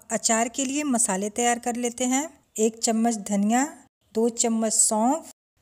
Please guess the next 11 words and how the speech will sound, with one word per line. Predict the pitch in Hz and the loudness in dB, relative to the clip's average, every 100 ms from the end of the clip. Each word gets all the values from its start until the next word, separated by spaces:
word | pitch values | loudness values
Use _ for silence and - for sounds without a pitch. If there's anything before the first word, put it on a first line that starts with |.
| - | -2
एक | 220 220 | 0 0
चम्मच | - 220 208 196 175 | -2 -2 0 0 0
जीरा | 208 208 233 277 339 - _ _ _ _ _ | 0 2 2 2 -2 -16 _ _ _ _ _
और | 202 202 - | -8 -8 -4
एक | 262 302 | -2 -2
चम्मच | - 226 247 302 - - | -2 -2 -2 -2 -4 -2
अजवाइन, | 185 190 180 175 170 175 _ _ _ _ _ _ _ _ - | -2 -2 -4 -4 -8 -12 _ _ _ _ _ _ _ _ -4
आधा | 208 208 254 | -4 0 -2
चम्मच | 247 247 254 320 - 214 | 0 0 0 0 -4 -4
मेथी | 196 196 262 | -4 -4 -4
दाना। | 247 247 269 339 | 0 0 0 -4